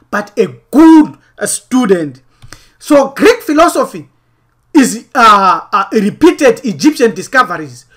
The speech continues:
Whenever you open a textbook which says, "The Greek so and so discovered such and such," remember this.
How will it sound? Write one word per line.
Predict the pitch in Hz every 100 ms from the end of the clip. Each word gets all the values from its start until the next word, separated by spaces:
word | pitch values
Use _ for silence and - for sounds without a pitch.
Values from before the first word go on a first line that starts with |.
| _ _
Whenever | - 214 262 359 269
you | 294
open | 320 302 254
a |
textbook | - 302 294 196 151 170 - _ _ _ _
which | 208 311 330
says, | 285 294 254 185 - _ _ -
"The | 226
Greek | 160 247 302
so | - 302
and | 302 247 214
so | 202 269 254 262 -
discovered | - 185 - 285 220 -
such | 277 269
and | 226 175
such," | 269 185 - - _ -
remember | 202 226 240 311 226
this. | 170 220 -